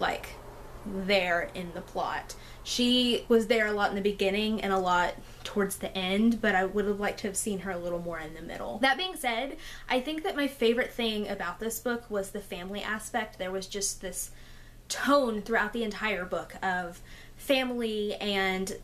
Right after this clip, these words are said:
being willing to do whatever it takes to keep your family safe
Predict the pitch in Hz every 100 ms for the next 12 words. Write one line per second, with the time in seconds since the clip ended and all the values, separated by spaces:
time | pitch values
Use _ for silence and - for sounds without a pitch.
0 | - 277 294 285 247 233 226 220 220 190
1 | 214 214 208 214 - - 202 185 208 233
2 | 208 202 208 190 - 202 185 - - -
3 | 202 190 180 - 214 208 202 196 175 180
4 | 175 180 208 196 190